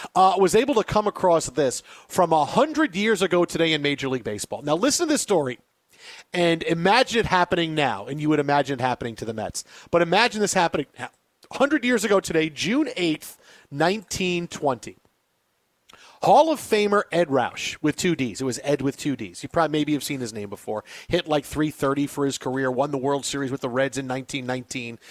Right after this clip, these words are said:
uh, would always, always went on to talk about how they would have beaten the White Sox if they didn't throw the series anyway.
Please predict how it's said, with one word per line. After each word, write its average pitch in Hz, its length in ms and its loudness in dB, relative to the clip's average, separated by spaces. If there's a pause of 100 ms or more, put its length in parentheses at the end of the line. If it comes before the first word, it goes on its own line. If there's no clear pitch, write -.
(180)
uh, 143 160 -2
would 165 140 2
always, 156 300 2
always 151 340 2
went 156 160 2
on 156 80 2
to 147 80 -4
talk 151 220 2
about 147 180 0
how 143 160 2
they 151 100 2
would 143 140 2
have 139 80 -2
beaten 156 220 -6
the 143 80 0
White 139 260 2
Sox 147 260 0
if 135 60 -12
they 139 80 -2
didn't 135 160 -6
throw 135 180 0
the 131 120 -2
series 139 280 -4
anyway. 98 360 -6